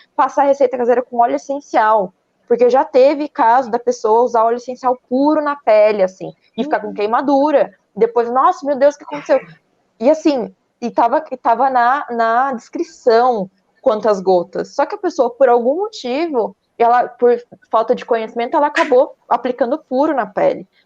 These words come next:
Speaker 1: E não pode. Então, eu evito até indicar óleo essencial, porque a falta de conhecimento realmente pode levar a problemas sérios. Aí a pessoa acaba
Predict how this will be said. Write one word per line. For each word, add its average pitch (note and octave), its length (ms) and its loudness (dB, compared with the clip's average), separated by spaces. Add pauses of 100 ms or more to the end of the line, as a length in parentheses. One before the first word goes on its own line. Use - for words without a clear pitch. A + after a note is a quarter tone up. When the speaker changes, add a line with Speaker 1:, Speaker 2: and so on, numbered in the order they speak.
(140)
Speaker 1:
E A3+ 100 0
não A3+ 140 0
pode. A3 320 0
Então, A#3 100 0
eu C4 120 6
evito C4+ 280 -4
até D#4+ 560 0 (120)
indicar A#3+ 400 -2
óleo B3+ 160 2
essencial, C#4+ 640 -2
porque A3+ 320 -2 (300)
a A3+ 140 -2
falta A#3+ 340 -2
de B3 100 -10
conhecimento A#3+ 540 -10
realmente B3 560 -6
pode A3+ 280 0
levar A#3 520 2
a A#3+ 60 0
problemas A#3+ 500 0
sérios. A3+ 420 2
Aí A3 100 0
a A3 60 0
pessoa B3 240 -2
acaba A#3+ 320 0